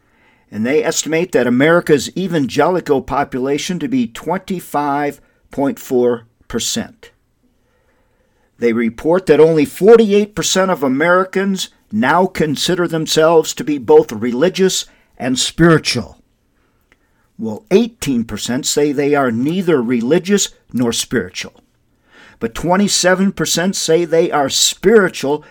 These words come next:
but not religious. I got a lot of people tell me they're spiritual, but no, I don't have any religion.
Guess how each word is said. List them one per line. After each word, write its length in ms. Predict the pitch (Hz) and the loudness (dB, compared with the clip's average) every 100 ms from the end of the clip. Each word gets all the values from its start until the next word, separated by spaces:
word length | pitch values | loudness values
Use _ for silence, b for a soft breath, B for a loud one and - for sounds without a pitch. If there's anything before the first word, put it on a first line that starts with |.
| B - | B -6
but 180 | 139 | -6
not 380 | 135 180 190 165 _ | -2 -2 -2 -4 _
religious. 920 | 127 160 175 220 - - - - - - _ _ _ _ _ _ _ _ _ _ _ _ _ _ - b b b b b | -6 -4 2 2 2 -6 -6 -4 -6 -8 _ _ _ _ _ _ _ _ _ _ _ _ _ _ -20 b b b b b
I 140 | 107 110 | -10 -6
got 180 | 120 | -4
a 40 | 117 | -2
lot 220 | 117 123 | -2 -2
of 80 | 120 | -4
people 280 | 135 123 113 | -6 -6 -6
tell 200 | 127 117 | -4 -4
me 120 | 110 | -4
they're 120 | 98 | -6
spiritual, 920 | - - - - 135 139 - 104 87 _ _ | -10 -8 -10 -10 -10 -10 -12 -12 -14 _ _
but 120 | 101 | -16
no, 220 | 117 120 | -8 -6
I 120 | 120 123 | -4 -4
don't 260 | 127 - _ _ | -4 -6 _ _
have 240 | 123 214 | -10 -6
any 160 | 127 117 | -2 -2
religion. 580 | 107 101 113 - 95 | -4 -6 -6 -8 -16